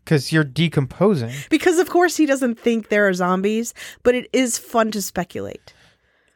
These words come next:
Speaker 1: Of course.
Speaker 2: But he lets you know, like, he breaks it down. Like, this is what happens to your body after you die. Like, you start decomposing the second you
Speaker 1: Yeah,
Speaker 2: die.
Speaker 1: that bacteria in your gut goes to work.
Speaker 2: Yeah.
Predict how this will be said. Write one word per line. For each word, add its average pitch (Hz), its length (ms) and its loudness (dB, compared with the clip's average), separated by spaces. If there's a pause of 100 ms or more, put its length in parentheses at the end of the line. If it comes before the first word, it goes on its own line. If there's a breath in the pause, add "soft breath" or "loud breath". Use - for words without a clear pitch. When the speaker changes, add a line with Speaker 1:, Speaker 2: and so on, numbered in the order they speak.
Speaker 1:
Of 143 140 -2
course. - 500 -14 (200)
Speaker 2:
But 254 240 2
he 285 180 4
lets 269 300 2
you 240 100 0
know, 220 160 0
like, 226 160 2
he 285 300 4
breaks 214 440 0
it 190 160 0
down. 165 360 2
Like, 160 280 -2
this 190 440 0
is 202 240 2
what 196 160 0
happens 180 480 -4
to 196 100 -2
your 180 140 2
body 170 340 2
after 160 380 -2
you 165 180 -4
die. 156 340 0
Like, 160 220 -4
you 196 180 0
start 185 320 0
decomposing 165 800 0 (280 loud breath)
the 175 60 -6
second - 520 -6 (260)
you 180 140 -2
Speaker 1:
Yeah, 175 160 6
Speaker 2:
die. 139 140 2
Speaker 1:
that - 60 -4
bacteria 147 580 4
in 127 100 -2
your 113 100 -6
gut 147 340 0
goes 123 260 -2
to 123 120 -10
work. 123 340 -10
Speaker 2:
Yeah. 185 280 0